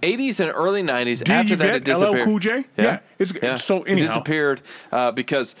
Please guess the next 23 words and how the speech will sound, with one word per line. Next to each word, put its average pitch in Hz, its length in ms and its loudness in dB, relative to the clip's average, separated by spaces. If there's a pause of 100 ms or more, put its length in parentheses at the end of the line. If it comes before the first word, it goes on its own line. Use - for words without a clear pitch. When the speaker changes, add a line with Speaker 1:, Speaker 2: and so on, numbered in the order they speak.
(140)
Speaker 1:
now 139 200 2
rather 143 260 2
than 120 140 -4
talk 131 200 0
about 110 180 0
someone 120 260 0
else, 104 220 -2
you'd 104 140 -2
rather 101 240 0
talk 113 180 -2
about 98 240 -2
yourself. 98 460 -4 (260)
Speaker 2:
I'll 175 100 0
talk 185 140 0
Speaker 1:
Hey. 151 60 0
Speaker 2:
about - 160 2
Pamela. 131 260 -2
Speaker 1:
Okay. - 360 0
Speaker 2:
Pamela! 330 680 2
All 139 60 0
right, 110 220 -2
go 127 80 0
ahead. 113 180 0